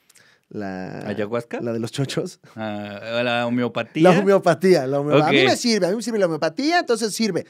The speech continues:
Speaker 1: Y como me sirve, te chingas.
Speaker 2: Ok, no,
Speaker 1: Ajá.
Speaker 2: entonces preguntas por qué y cómo, de qué manera y cómo podrías extender los beneficios de esto a otras áreas de tu vida.
Speaker 1: Ya.
Speaker 2: Habrá, habrá maneras, de, habrá, mm,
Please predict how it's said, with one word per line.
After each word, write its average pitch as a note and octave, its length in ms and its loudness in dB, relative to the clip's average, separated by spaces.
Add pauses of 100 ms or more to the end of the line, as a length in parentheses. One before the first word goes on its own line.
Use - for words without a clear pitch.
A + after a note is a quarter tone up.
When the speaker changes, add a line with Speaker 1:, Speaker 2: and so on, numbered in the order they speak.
(120)
Speaker 1:
Y C#3+ 60 -6
como E3 180 0
me E3 100 -2
sirve, B3 220 -4
te D#3+ 120 -6
chingas. C3+ 440 -8 (160)
Speaker 2:
Ok, D#3 220 -4 (240)
no, A#3+ 220 0
Speaker 1:
Ajá. F3 120 -4
Speaker 2:
entonces G3 340 -2
preguntas G3+ 360 -4
por C#3 240 -8
qué E3+ 320 -2
y E3 140 -6
cómo, D#3+ 580 -2
de C3 160 -8
qué D#3 100 -10
manera C#3 560 -4
y C#3+ 60 -4
cómo E3 240 -8
podrías D3 380 -6
extender C3+ 580 -4
los D3+ 180 -4
beneficios C3 640 -6
de B2 280 -4
esto C#3 340 -4
a A#2+ 100 0
otras B2+ 360 -4
áreas B2+ 280 -6
de A2 140 -10
tu G2+ 180 -20
vida. C#3 460 -8 (100)
Speaker 1:
Ya. F#2 220 -10 (180)
Speaker 2:
Habrá, D#3+ 380 0 (100)
habrá D#3 340 2
maneras, E3+ 600 -2
de, C3 280 -8 (300)
habrá, C#3+ 480 0
mm, D#3+ 220 -2